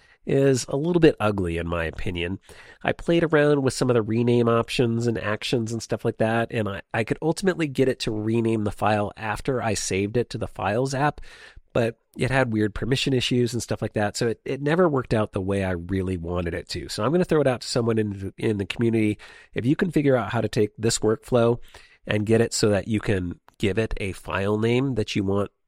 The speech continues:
it to save the file as, that would be awesome. I don't know if it's possible, but play around with it. So there sometimes are little nuances to shortcuts that can be a little bit tricky, but I think you can see overall it's pretty easy to build your own actions and workflows. So I hope,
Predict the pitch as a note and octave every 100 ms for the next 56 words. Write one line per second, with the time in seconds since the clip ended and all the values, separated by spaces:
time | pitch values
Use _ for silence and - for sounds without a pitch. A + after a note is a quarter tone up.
0 | - G#2 - G#2+ G2+ G2 G2+ - F2+ F#2+
1 | G#2+ C3+ D#3+ D3+ - - - _ _ G#2+
2 | G#2 G#2+ F#2+ F#2+ F2+ - E2+ E2 G2+ B2+
3 | C#3 - - A#2 A2+ C3+ B2+ B2 A#2+ G2+
4 | - - A2 G#2+ G#2 G#2+ G#2 G2+ - C3
5 | B2+ - - - - - F3+ F#3 F#3 -
6 | A#2 A#2 B2 B2+ B2+ A#2+ A#2 A#2 B2 B2
7 | A#2 A#2 A2+ B2 B2 B2 - C#3 B2 -
8 | B2+ - B2+ - C3 B2+ - A#2+ B2 A2
9 | A2+ E2 G#2 C3 F3 F3 - E3 F#3+ F3+
10 | - - - - C#3+ F3+ F3 D3+ C#3 B2+
11 | C3+ B2 - A#2+ A2+ A#2+ A#2+ G2+ F#2+ _
12 | _ - - - C#4 D4 C#3+ B2 A2 F#2+
13 | - G#2+ A2 G#2+ A2+ G2+ G#2 G2 F2+ F2
14 | - G2 E2 F2 F2+ C#3 - - B2+ A#2+
15 | - - A2 G#2+ C3 D#3 G#3+